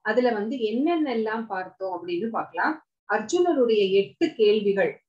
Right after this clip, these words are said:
பிரம்மம்னா என்ன, அதி ஆத்மான்னா என்ன, அதி யக்னம்னா என்ன அப்படின்னு ஒரு லைனா ஒரு எட்டு கொஸ்டின் கேட்டிருந்தாரு ரெண்டு ஸ்லோகத்துல.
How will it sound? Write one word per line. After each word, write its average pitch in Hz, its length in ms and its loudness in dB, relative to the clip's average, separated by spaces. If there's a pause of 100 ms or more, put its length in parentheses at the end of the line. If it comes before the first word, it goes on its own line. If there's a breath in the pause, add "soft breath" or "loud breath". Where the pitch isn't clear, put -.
(420)
பிரம்மம்னா 233 760 2
என்ன, 175 560 -2 (320)
அதி 285 340 2
ஆத்மான்னா 208 800 2
என்ன, 170 580 -4
அதி 226 300 -2
யக்னம்னா 220 580 -2
என்ன 202 300 -4
அப்படின்னு 269 220 -6
ஒரு 220 200 0
லைனா 220 440 0
ஒரு - 140 2
எட்டு 381 300 -4
கொஸ்டின் 403 320 -2
கேட்டிருந்தாரு 190 600 -2
ரெண்டு 196 380 -2
ஸ்லோகத்துல. 196 380 -4